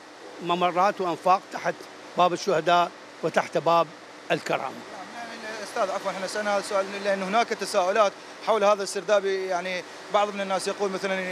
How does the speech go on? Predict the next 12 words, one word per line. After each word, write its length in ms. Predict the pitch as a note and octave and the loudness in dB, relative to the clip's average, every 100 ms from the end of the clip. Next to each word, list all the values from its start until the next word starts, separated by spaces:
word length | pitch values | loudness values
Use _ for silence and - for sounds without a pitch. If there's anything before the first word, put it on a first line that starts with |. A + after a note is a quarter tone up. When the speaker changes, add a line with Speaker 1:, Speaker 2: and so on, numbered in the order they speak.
| F3+ | -4
Speaker 2:
يصل 340 | F3+ G3 A3 | 0 0 0
إلى 460 | F#3+ G3 G3 F#3 F3 E3 F3+ | 0 2 2 2 0 -2 -4
القبر 320 | F3 G3+ F#3 | 0 0 0
الشريف 420 | F3 F#3+ F#3 F#3 | -4 -2 -2 0
مثلًا، 580 | F#3 F#3 F#3 F3+ F3 E3+ - - F3+ G3+ G3 E3 | -2 0 0 0 -2 -2 -6 -10 -6 -6 -6 0
زيارة 340 | G#3 G#3 G3+ | 4 4 4
من 120 | G3+ | 0
الداخل، 440 | G3 F#3+ F#3 E3+ F3 | -2 0 0 0 -4
يعني 140 | E3+ | -4
هل 280 | E3 G3 F#3+ | -4 -6 -6
Speaker 1:
لا، 220 | F#3 G#3 | -4 -4
هو 220 | G3 G3+ | -2 -2